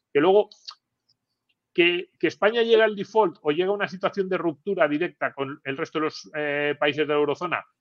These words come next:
depende en parte también muchas veces de casi de personalidad de los propios políticos. Es decir, en Grecia, eh, esa situación, el choque de trenes llegó cuando apareció, eh, eh, Syriza y Tsipras en el gobierno. Hasta ese momento lo que habían estado haciendo los griegos, los gobiernos griegos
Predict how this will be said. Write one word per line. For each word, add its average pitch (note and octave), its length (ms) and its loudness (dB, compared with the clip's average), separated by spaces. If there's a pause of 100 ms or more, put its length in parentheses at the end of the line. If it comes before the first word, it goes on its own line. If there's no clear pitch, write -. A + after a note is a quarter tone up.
(160)
depende F3 400 -2
en F#3+ 80 -4
parte D3 240 2
también B2+ 480 0
muchas C3 260 -6
veces C#3+ 280 -2
de C#3+ 120 0
casi D3 240 -2
de E3+ 120 0
personalidad B2 720 0
de F#3+ 100 2
los E3 160 -2
propios C3 340 -6
políticos. B2 460 -6
Es B2+ 120 -2
decir, A#2+ 180 -8
en G#2+ 100 -6
Grecia, E3 420 0 (380)
eh, C#3+ 340 -4 (160)
esa E3 440 0 (400)
situación, F3 760 0
el B2 160 -4
choque D#3+ 200 -2
de F3 140 2
trenes E3+ 320 -2
llegó E3 240 2
cuando G3 220 0
apareció, C#3 800 0
eh, A2 520 2
eh, G2+ 320 -12
Syriza B2+ 500 -2
y A#2+ 120 -2
Tsipras C3+ 500 -2
en A#2+ 120 -8
el A2+ 60 -6
gobierno. E3 380 -2
Hasta D#3+ 140 -6
ese F3 100 -4
momento F#3+ 340 0
lo F3+ 120 -2
que D3 60 -4
habían E3 180 -6
estado F3 220 -2
haciendo E3+ 220 -4
los E3+ 140 0
griegos, F3+ 380 -2
los E3 100 -8
gobiernos E3 360 -4
griegos E3+ 300 -2